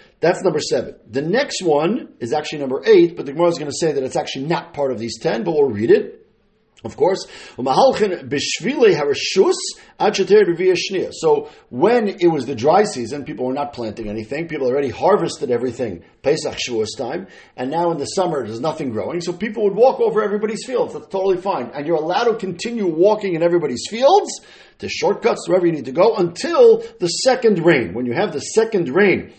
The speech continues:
which Rashi says is the Revia Shnia, which is on Yud Zayin Mar Cheshvan,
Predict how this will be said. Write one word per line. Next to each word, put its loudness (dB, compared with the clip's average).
which -4
Rashi 2
says 2
is 4
the -2
Revia 6
Shnia, 2
which -4
is -6
on -2
Yud 4
Zayin 0
Mar -6
Cheshvan, -2